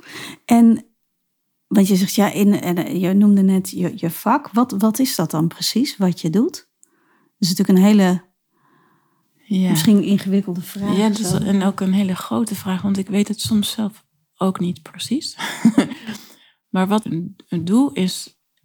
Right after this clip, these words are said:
Speaker 2: ik probeer eigenlijk altijd contact te maken met iemand zijn meest ware stukken. Er wordt wel je essentie genoemd of je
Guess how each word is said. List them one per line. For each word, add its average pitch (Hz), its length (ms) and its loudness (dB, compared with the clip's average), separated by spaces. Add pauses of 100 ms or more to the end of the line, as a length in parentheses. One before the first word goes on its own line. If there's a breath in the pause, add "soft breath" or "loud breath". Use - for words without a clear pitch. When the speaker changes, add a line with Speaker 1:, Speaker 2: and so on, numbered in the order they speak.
Speaker 2:
ik - 160 -20
probeer 208 380 0
eigenlijk 190 400 -2
altijd 202 600 -2
contact 202 400 -2
te 202 100 -2
maken 190 400 0
met 180 180 -2
iemand 190 400 0
zijn 180 520 -2 (720)
meest 208 540 2
ware 190 720 -2
stukken. 247 500 -4 (520 soft breath)
Er 196 100 -4
wordt 196 180 0
wel 185 140 -2
je 175 200 -2
essentie 208 500 2
genoemd 220 460 2
of - 220 -8
je 170 560 -2